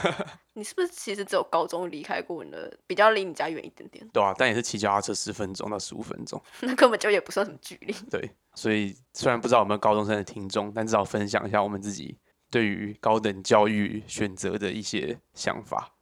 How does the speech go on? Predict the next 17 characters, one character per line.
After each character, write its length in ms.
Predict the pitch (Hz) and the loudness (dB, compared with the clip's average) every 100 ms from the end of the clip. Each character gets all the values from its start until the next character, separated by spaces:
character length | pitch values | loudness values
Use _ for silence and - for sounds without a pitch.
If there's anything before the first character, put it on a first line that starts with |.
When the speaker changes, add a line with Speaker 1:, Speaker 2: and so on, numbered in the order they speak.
| _ - | _ -8
Speaker 2:
我 120 | 180 | 2
觉 100 | 185 | 4
得 20 | |
好 120 | 202 | 6
像 160 | 233 240 | 4 4
也 40 | |
是 300 | 214 196 190 _ _ _ _ - | 2 -2 -2 _ _ _ _ -2
有 100 | 196 | 0
点 120 | 196 | 2
帮 240 | 175 170 | 2 2
助 140 | 196 185 | 0 -4
我 140 | 78 | 0
再 140 | 165 180 | 2 2
回 200 | 143 104 | 2 -4
顾 180 | - - | -4 -4
一 40 | |
下 200 | - 110 | -2 -2